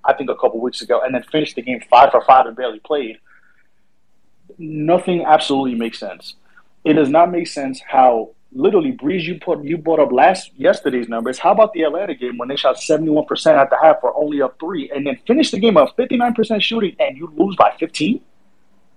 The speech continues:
Like, w-, like, how does this make sense? How in the world are you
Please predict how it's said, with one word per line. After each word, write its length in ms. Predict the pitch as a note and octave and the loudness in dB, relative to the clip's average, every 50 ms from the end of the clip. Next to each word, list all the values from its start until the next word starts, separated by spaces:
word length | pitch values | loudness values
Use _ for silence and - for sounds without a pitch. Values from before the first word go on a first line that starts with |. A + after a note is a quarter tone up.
| _ _ _ _ _ _ _ _ _ _ _ _ _ _ _ _ _ _ _ _ _ _ _ _ _ _ _ _ _ _ - | _ _ _ _ _ _ _ _ _ _ _ _ _ _ _ _ _ _ _ _ _ _ _ _ _ _ _ _ _ _ 4
Like, 360 | D3+ E3 F3 D#3+ C#3+ - - _ _ _ _ _ _ _ _ _ _ _ _ _ _ _ _ _ _ _ _ _ _ _ _ _ _ - - _ _ | 6 6 6 6 2 -2 -10 _ _ _ _ _ _ _ _ _ _ _ _ _ _ _ _ _ _ _ _ _ _ _ _ _ _ -20 -20 _ _
w-, 220 | - G3+ A#3 - - - | -12 -12 -12 -12 -14 -4
like, 220 | - A3+ A3 G3+ - | 2 2 2 4 2
how 320 | - - A#3 A#3 C4+ C4+ | 0 2 4 6 6 6
does 240 | G#3 F#3+ A3+ G3 E3 | 4 4 0 0 0
this 180 | F#3 G#3+ D#3+ D3+ | -2 -4 -4 -4
make 300 | D#3+ F#3 G#3 G#3 - - | -6 -4 -4 -4 -6 -8
sense? 320 | - - G#3+ F#3+ D3+ - | -8 -6 -6 -6 -6 -6
How 580 | - - - - - A3+ A3+ A3+ F3+ C#3+ C3 A2+ - - - - - - - - | -6 -6 -6 -4 -2 -2 0 2 0 0 -2 -6 -10 -12 -12 -18 -20 -20 -8 -6
in 160 | G3+ F3+ F#3 | -6 -4 -2
the 80 | E3+ | -4
world 540 | D3+ D#3 F3 F3+ F3+ D#3 C3+ B2 A#2+ A#2 - - | -4 -4 -2 0 0 2 2 2 0 -2 -2 0
are 160 | D3 D3 C#3+ | 0 0 0
you 240 | C#3+ D3+ D3 C3 | 0 -4 -10 -10